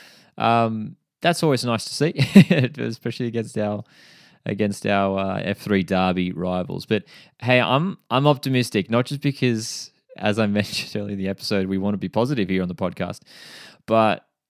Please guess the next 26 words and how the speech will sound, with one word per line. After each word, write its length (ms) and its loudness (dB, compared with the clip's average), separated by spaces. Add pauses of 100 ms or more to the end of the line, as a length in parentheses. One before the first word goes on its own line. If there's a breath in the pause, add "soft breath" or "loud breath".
(140)
going 360 2
into, 400 -2
into 180 -2
this 200 -2
game, 360 0
this 180 2
is 140 2
a 80 6
big 240 2
chance 300 0
for 120 -2
a 60 2
win. 240 -6 (140)
This 160 -2
is 100 -2
a 60 4
big 240 0
chance 240 -2
for 100 -4
an 80 0
early 360 0
win 240 -6
to 100 -12
get 280 -6
that 280 -10
first 560 -4